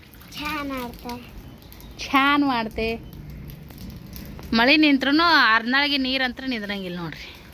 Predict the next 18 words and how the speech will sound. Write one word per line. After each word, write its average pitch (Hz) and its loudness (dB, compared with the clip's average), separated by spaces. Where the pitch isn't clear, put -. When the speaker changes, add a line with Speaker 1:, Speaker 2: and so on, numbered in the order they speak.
Speaker 2:
ಸ್ನೇಹ, 339 6
ಕುಟೆ? 311 4
ಏ 339 6
ಪಿಲ್ಲು, 466 6
ಏ - 6
ಪಿಲ್ಲು, 494 2
ಅದ್ 311 -6
ತೆಗಿಯಪ್ಪ, 415 0
ಅದ್ 440 0
ತೆಗಿ 392 0
ಅದನ್ನ. 415 0
ಅದನ್ನ 320 6
ಇದು 330 4
ತೆಗಿಯ, 349 4
ಮೂರಿ 302 4
ಬಲ್ಲೆಕಿಂದ 330 4
ಅರ್ಬಿ 277 2
ತೆಗಿಯಪ್ಪ. 311 2